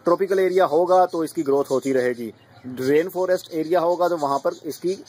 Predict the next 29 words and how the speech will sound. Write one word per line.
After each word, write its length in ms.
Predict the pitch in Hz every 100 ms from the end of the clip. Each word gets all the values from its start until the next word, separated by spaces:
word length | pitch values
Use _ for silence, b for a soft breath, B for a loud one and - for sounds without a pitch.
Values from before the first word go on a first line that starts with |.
| -
growth 260 | 139 147
होती 240 | 139 127 131
रहेगी। 380 | 123 120 123
रेन 220 | 117 139 196
फॉरेस्ट 360 | 196 196 190
mean 180 | 185 185
के 120 | 190 190
जहाँ 240 | 147 147
पर 120 | 156
बारिश 380 | 151 131 131 135
ज़्यादा 280 | 131 127 143
होती 300 | 165 156 156
है, 160 | 151 156
दरख्त 320 | 131 135 - 135
लगे 280 | 127 135
होते 240 | 165 151 160
हैं 200 | 160 160 B B B
और 160 | 147 151
दरख्त 340 | 139 147 - -
के 100 | 143
नीचे 420 | 131 135 170 165
जो 120 | 143
पत्तों 320 | 135 139 156
की 100 | 143
छाया 360 | 139 - 131 160
होती 220 | 156 160
है 100 | 151
वहाँ 260 | 143 131 135
पर 160 | 165